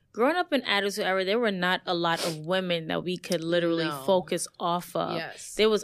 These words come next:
Speaker 1: it was really all, mostly the men.
Speaker 2: Yeah.
Speaker 1: So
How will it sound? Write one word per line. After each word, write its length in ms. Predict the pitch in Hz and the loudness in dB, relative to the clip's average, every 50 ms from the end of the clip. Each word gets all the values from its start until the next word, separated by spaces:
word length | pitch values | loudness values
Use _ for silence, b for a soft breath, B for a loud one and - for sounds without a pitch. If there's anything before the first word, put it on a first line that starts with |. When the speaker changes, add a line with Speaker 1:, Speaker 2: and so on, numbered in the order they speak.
| - | -2
Speaker 1:
it 120 | - 214 214 | 0 0 2
was 180 | 208 196 185 180 | 2 2 0 0
really 260 | 196 208 214 208 196 202 - | 0 2 2 2 0 0 0
all, 240 | 190 190 185 - | 2 2 2 0
mostly 540 | 202 190 185 185 180 175 175 - 180 175 165 | -2 -2 0 0 0 0 -2 -4 -6 -6 -6
the 160 | 156 147 160 | -4 -6 -6
men. 400 | 156 156 151 143 139 139 135 139 - - | -6 -6 -8 -8 -8 -8 -10 -14 -16 -16
Speaker 2:
Yeah. 220 | 151 127 90 95 - - _ _ - - | -18 -16 -16 -16 -18 -20 _ _ -20 -20
Speaker 1:
So 600 | _ - - - 202 190 175 160 156 156 151 151 | _ -14 -4 0 2 4 4 4 2 0 -2 -4